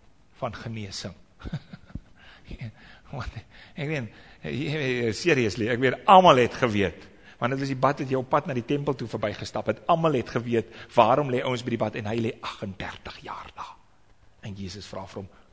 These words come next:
"Wil jy gesond word?" Ek kon dit nie glo toe ek het in die Bybel eers lees nie. Ek het gedink, "Jesus, dit is die swakste model vir sielkundige hulp." En totdat ek agtergekom het,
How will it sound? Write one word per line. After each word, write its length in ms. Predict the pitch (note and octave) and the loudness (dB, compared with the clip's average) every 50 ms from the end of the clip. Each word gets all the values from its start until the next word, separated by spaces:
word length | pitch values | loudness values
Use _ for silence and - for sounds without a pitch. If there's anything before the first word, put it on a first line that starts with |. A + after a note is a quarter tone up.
| - G2+ G#2 | -18 -10 -6
"Wil 400 | A#2 G#2+ G2 F#2 F2+ E2+ F#2 F#2 - - - _ _ _ | -4 -4 -4 -4 -6 -10 -12 -14 -18 -20 -20 _ _ _
jy 400 | - G2+ F#2+ F2 D#2+ D#2 F2 G2 - _ _ - _ _ - | -16 -12 -12 -12 -12 -14 -16 -20 -20 _ _ -20 _ _ -16
gesond 540 | - F2+ - - G2 - C#2+ - - - - _ - _ _ | -14 -12 -12 -12 -14 -16 -18 -20 -20 -20 -20 _ -20 _ _
word?" 320 | G#2+ G#2 G2 F2 E2+ - | -14 -14 -12 -14 -14 -14
Ek 120 | A2 - | -18 -12
kon 120 | - B2+ B2 | -10 -10 -10
dit 100 | A#2 A2 | -10 -12
nie 120 | G#2+ F#2 | -14 -16
glo 300 | - - - - C#3+ G#2+ | -16 -16 -10 -8 -8 -8
toe 100 | - - | -8 -10
ek 60 | - | -16
het 100 | G#2 F#2+ | -16 -14
in 100 | G2+ G2+ | -14 -12
die 80 | F#2+ F#2 | -12 -12
Bybel 220 | F#2 F#2 G2+ F#2 | -12 -12 -14 -16
eers 160 | - G2+ - - | -16 -18 -18 -18
lees 200 | G#2+ - - - | -18 -18 -20 -20
nie. 180 | _ _ - _ _ _ - _ _ - _ _ _ _ _ _ _ _ - - - | _ _ -20 _ _ _ -20 _ _ -20 _ _ _ _ _ _ _ _ -20 -12 -10
Ek 100 | C3 A#2+ | -8 -8
het 100 | B2 A2 | -8 -8
gedink, 280 | A2+ A2+ A#2 G#2+ G#2 | -8 -8 -8 -8 -8
"Jesus, 280 | G#2+ A#2+ A2+ A2 G#2+ G#2 | -8 -8 -8 -8 -10 -12
dit 120 | A2+ A2 | -12 -12
is 60 | G#2+ G#2 | -12 -12
die 160 | G2+ - - | -10 -10 -6
swakste 320 | - C3+ - - - B2 | -6 -6 -6 -6 -10 -10
model 320 | A2 G#2+ G#2 A2 G2 F#2 F2+ | -10 -8 -6 -6 -6 -6 -6
vir 140 | - A2+ | -10 -14
sielkundige 520 | - - G#2+ G2+ - - G2+ G2 F#2 - F#2+ | -12 -12 -12 -12 -12 -12 -12 -12 -12 -10 -10
hulp." 180 | F2 F#2 - - _ _ - _ _ - - _ _ _ _ _ - _ _ - _ _ - _ - - _ A3 G#3+ G#3+ A3 A3+ - - _ _ _ _ _ _ A3+ A#3 A#3+ A#3 - - - - _ - - - _ - - _ _ _ _ - - _ _ - _ _ - | -10 -10 -12 -18 _ _ -20 _ _ -20 -20 _ _ _ _ _ -20 _ _ -20 _ _ -20 _ -20 -20 _ _ -20 -20 _ -20 -20 -20 _ _ _ _ _ _ -20 -20 -20 -20 -20 -20 -20 -20 _ -20 -20 -20 _ -20 -20 _ _ _ _ -20 -20 _ _ -20 _ _ -10
En 180 | A2+ G2+ G#2 - - | -10 -10 -10 -10 -6
totdat 360 | - C#3 C3+ C#3+ C#3 - - | -6 -4 -4 -4 -6 -8 -10
ek 320 | C3+ A#2+ - - - - - - - _ - _ | -12 -12 -12 -12 -20 -20 -20 -20 -20 _ -20 _
agtergekom 640 | - - - - - A#2 - - A#2 - A2+ A2 G#2 | -12 -12 -12 -10 -10 -12 -12 -12 -14 -12 -10 -10 -10
het, 180 | G2 F#2+ - | -10 -10 -12